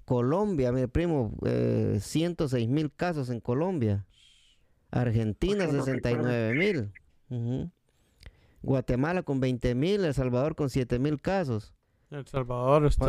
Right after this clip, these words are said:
Speaker 1: Pues, El, El Salvador está haciendo muy buen trabajo, pues, ¿va?
Speaker 3: Mm, vamos a
Speaker 2: Pues,
Speaker 3: ver.
Speaker 2: país también muy pequeño,
Speaker 1: Sí,
Speaker 2: ¿cuántos
Speaker 1: no,
Speaker 2: habitantes
Speaker 1: pero
Speaker 2: tiene El
Speaker 1: yo
Speaker 2: Salvador?
Speaker 1: creo
Speaker 2: Imagínese cuántos habitantes tiene Guatemala,
Speaker 1: Yo
Speaker 2: que
Speaker 1: creo
Speaker 2: tiene
Speaker 1: que,
Speaker 2: veinte mil
Speaker 1: yo
Speaker 2: casos.
Speaker 1: creo que aunque sea chi-, aunque sea grande el país, con el presidente que tiene El Salvador, no hubiera muchos casos tampoco.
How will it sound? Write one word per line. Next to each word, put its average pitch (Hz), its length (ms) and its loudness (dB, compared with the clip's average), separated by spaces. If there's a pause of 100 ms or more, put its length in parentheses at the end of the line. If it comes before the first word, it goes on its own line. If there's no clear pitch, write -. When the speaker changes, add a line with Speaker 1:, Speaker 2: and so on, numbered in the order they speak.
Speaker 1:
Pues, 120 40 0
El, 117 100 -2
El 135 140 0
Salvador 127 380 0
está 247 140 -2
haciendo 143 260 0
muy 139 220 2
buen 131 240 0
trabajo, 131 500 0
pues, 92 180 -2
¿va? 104 280 -4
Speaker 3:
Mm, 123 360 -12
vamos 123 140 -12
a - 40 -6
Speaker 2:
Pues, 392 240 -2
Speaker 3:
ver. 127 140 -16
Speaker 2:
país 185 260 -4
también 180 260 -4
muy 202 140 -2
pequeño, 247 360 -6
Speaker 1:
Sí, 226 300 2
Speaker 2:
¿cuántos 190 240 -2
Speaker 1:
no, 233 60 0
Speaker 2:
habitantes 208 260 -2
Speaker 1:
pero 185 160 0
Speaker 2:
tiene 185 60 2
El 190 60 2
Speaker 1:
yo 214 140 2
Speaker 2:
Salvador? 220 60 0 (220)
Speaker 1:
creo 247 100 -2
Speaker 2:
Imagínese 277 280 -4
cuántos 226 260 -2
habitantes 208 420 -2
tiene 214 140 -2
Guatemala, 151 520 -4 (200)
Speaker 1:
Yo 175 160 0
Speaker 2:
que - 60 -4
Speaker 1:
creo 220 180 2
Speaker 2:
tiene 202 100 0
Speaker 1:
que, 196 60 2
Speaker 2:
veinte 175 180 2
mil 156 100 -2
Speaker 1:
yo - 80 -8 (220)
Speaker 2:
casos. 175 60 -4
Speaker 1:
creo 196 220 -2
que 175 80 -2
aunque 147 220 -2
sea 180 260 0
chi-, 139 180 -4
aunque 147 320 -2
sea 180 240 0
grande 175 280 0
el 147 100 -4
país, 165 320 0
con 165 100 -2
el 143 80 -2
presidente 143 380 0
que 151 80 0
tiene 170 160 -2
El 156 60 0
Salvador, 151 420 0
no 175 80 0
hubiera 170 200 2
muchos 165 320 -2
casos 156 320 -2
tampoco. 131 520 -2